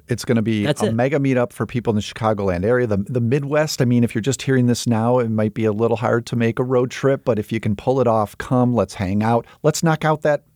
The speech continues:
Speaker 1: best performance of the twenty tens list.
Speaker 2: Why
Speaker 1: We
Speaker 2: not?
Speaker 1: can do that live. We'll
Speaker 2: That's
Speaker 1: take
Speaker 2: it.
Speaker 1: suggestions from you face-to-face.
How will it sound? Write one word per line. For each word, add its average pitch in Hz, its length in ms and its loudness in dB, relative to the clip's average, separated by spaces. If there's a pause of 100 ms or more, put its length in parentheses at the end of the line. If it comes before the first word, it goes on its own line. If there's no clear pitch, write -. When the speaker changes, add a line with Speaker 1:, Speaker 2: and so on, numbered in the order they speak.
(160)
Speaker 1:
best 143 220 -2
performance 143 400 0
of 151 60 -8
the 151 80 2
twenty 147 260 0
tens 147 580 0 (520)
list. 143 420 -2
Speaker 2:
Why 98 180 2
Speaker 1:
We 110 60 2
Speaker 2:
not? 135 60 -2
Speaker 1:
can 156 100 2
do 151 140 2
that 156 180 0
live. 170 220 0
We'll - 100 -2
Speaker 2:
That's 127 160 2
Speaker 1:
take 170 80 0
Speaker 2:
it. - 20 0
Speaker 1:
suggestions 135 540 -2
from 143 240 0
you 143 160 0 (340)
face-to-face. 156 840 -2